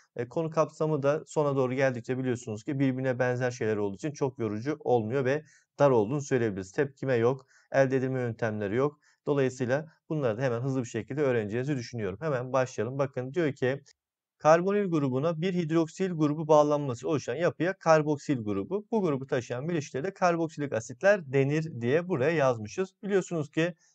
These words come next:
daha önce bir karbonil grubundan bahsettik. Dedik ki karbonil grubu taşıyan bileşiklerimiz var. Aldehitler, ketonlar, karboksil asit ve esterler demiştik. Burada karbonil grubuna bir tane O H geldiği zaman artık buradaki oluşan yapıya ne diyoruz?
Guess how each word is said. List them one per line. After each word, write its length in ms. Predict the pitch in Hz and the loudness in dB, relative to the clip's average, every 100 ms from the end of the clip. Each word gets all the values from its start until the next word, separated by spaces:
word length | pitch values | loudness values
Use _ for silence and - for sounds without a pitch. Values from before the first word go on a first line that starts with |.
| _ 185 | _ 2
daha 180 | 180 | 2
önce 200 | 160 165 | 2 0
bir 140 | 170 160 | -2 2
karbonil 480 | 175 165 165 165 151 | 4 4 2 -2 0
grubundan 520 | 151 143 156 165 151 | 0 0 0 2 4
bahsettik. 540 | 151 - 120 127 143 | 4 2 -4 -4 -4
Dedik 300 | 170 147 139 | -2 -2 -2
ki 240 | 151 156 160 _ _ | -2 -2 -2 _ _
karbonil 460 | - 170 160 165 151 | 4 4 4 0 -2
grubu 180 | 151 147 | -2 -2
taşıyan 420 | 151 139 151 143 | -4 -2 -4 -2
bileşiklerimiz 480 | 135 - 147 147 131 | -4 -2 -2 0 2
var. 120 | 117 | 4
Aldehitler, 640 | 131 135 139 131 139 139 | 4 4 2 0 2 2
ketonlar, 600 | - 131 131 131 131 139 | 0 -4 -2 -2 0 -2
karboksil 480 | - 127 123 131 131 | 0 -2 -2 -4 -2
asit 240 | 127 - 123 | -4 -4 -4
ve 40 | |
esterler 640 | 117 123 139 123 127 117 | -2 0 0 2 4 2
demiştik. 400 | 95 95 - 185 | -2 -8 -10 -6
Burada 440 | 220 202 143 165 160 - _ _ | 0 4 4 4 0 -20 _ _
karbonil 480 | 180 185 190 202 202 | 6 6 6 2 2
grubuna 440 | 175 147 143 180 | 0 0 0 0
bir 160 | 214 220 | -4 0
tane 180 | 208 156 | 0 2
O 200 | 165 170 | 2 2
H 80 | 165 - | 0 4
geldiği 420 | 156 156 160 165 | 4 4 2 2
zaman 300 | 135 113 110 | 2 2 2
artık 480 | 170 139 160 147 175 | 4 2 0 -12 -4
buradaki 420 | 190 156 120 147 | -2 0 -2 0
oluşan 340 | 160 123 120 | -2 -2 -4
yapıya 380 | 139 165 - 135 | 0 -2 0 -2
ne 180 | 175 139 | -2 -2
diyoruz? 340 | 127 185 208 | -2 -2 -6